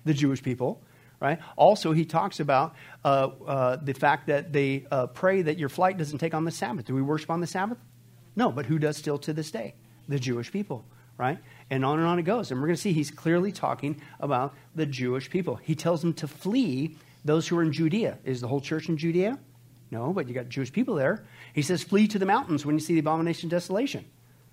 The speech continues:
right? And most people believe that's Petra. Can the whole church fit in Petra? No, but guess who can? Jewish people. So again, contextually, a lot of people get this wrong. Matthew twenty-four, he's not talking to the Jewish people.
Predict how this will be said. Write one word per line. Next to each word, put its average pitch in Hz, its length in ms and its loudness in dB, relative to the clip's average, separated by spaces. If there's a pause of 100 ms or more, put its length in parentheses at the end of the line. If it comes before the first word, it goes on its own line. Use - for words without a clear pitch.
(100)
right? 143 260 -2
And 139 140 0
most 151 240 0
people 151 140 4
believe 151 180 4
that's 160 140 0
Petra. 156 280 0
Can - 160 -2
the 135 80 0
whole 160 180 2
church 170 460 -2 (280)
fit 160 180 0
in 156 240 0
Petra? 180 340 -2 (120)
No, 139 360 0 (200)
but 139 80 -2
guess 139 180 2
who 143 100 2
can? 175 340 -4 (260)
Jewish 139 260 -2
people. 131 360 -6 (220)
So 165 140 4
again, 160 380 4 (240)
contextually, 156 1000 0
a - 40 -4
lot 143 180 -2
of 180 60 -4
people 214 140 -2
get 190 120 0
this 185 160 -4
wrong. 180 220 0 (320)
Matthew 180 380 0
twenty-four, 175 500 -2
he's 131 200 -4
not 151 280 -2
talking 151 360 -4
to 139 80 -10
the 135 80 -6
Jewish 127 260 -4
people. 151 300 -4